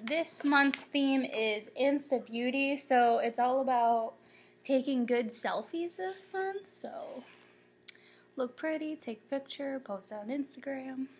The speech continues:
that kind of thing. So let's get into our bag. It says, "Make it snappy." <laughs> Cheesy.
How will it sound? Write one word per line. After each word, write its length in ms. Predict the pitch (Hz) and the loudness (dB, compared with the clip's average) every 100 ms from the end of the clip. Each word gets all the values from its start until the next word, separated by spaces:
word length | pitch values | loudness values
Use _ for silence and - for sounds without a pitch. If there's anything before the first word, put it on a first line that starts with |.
| - - - - - - | -20 -20 -20 -20 -4 4
that 260 | 269 - - | 4 4 0
kind 180 | 269 | 0
of 80 | 254 | 0
thing. 500 | 240 233 233 254 262 - - - - - - - - - | -4 -4 -2 -2 -2 -4 -6 -8 -20 -10 -8 -8 -12 -12
So 200 | - 240 | -8 -6
let's 200 | - - | -8 -6
get 160 | 285 | -2
into 300 | 294 294 302 | 0 0 0
our 180 | 320 320 247 | -2 -2 0
bag. 600 | 247 233 226 226 262 302 311 - - - 208 - - - - - - - - - - - - 240 | 0 2 0 2 0 -2 -6 -12 -14 -12 -12 -12 -10 -10 -12 -16 -20 -20 -20 -20 -20 -20 -12 -10
It 140 | 247 | -6
says, 760 | - 247 233 226 233 320 311 320 - - - - _ _ _ _ _ 254 | 2 6 8 8 6 4 2 -6 -8 -12 -14 -14 _ _ _ _ _ -4
"Make 400 | 247 294 330 - | 2 2 2 2
it 220 | 294 311 | 0 0
snappy." 960 | - - 240 226 247 247 214 - - - - - _ _ _ - - - - _ _ _ _ _ - | -6 -8 -2 2 4 2 -2 -14 -16 -20 -20 -20 _ _ _ -12 -8 -10 -12 _ _ _ _ _ -10
<laughs> 60 | - - - _ _ _ _ - | -8 -8 -14 _ _ _ _ -18
Cheesy. 680 | 339 320 320 285 269 269 | -12 -12 -10 -10 -8 -10